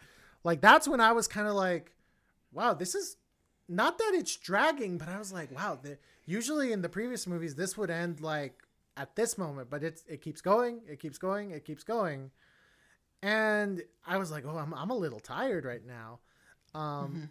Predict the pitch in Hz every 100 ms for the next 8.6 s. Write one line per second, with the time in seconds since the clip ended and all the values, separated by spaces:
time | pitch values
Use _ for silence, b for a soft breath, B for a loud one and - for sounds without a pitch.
0 | - 185 190 160 196 160 180 196 214 185
1 | 143 180 175 160 - - - _ 147 131
2 | 151 151 139 - - - _ 143 135 123
3 | 117 113 - - 208 202 156 135 - 156
4 | 151 139 - 156 185 185 - 208 190 156
5 | 135 139 127 - - 175 165 - 131 -
6 | 175 185 147 117 - b b b - 160
7 | 170 160 - - 175 175 147 113 117 120
8 | 107 107 143 - - 170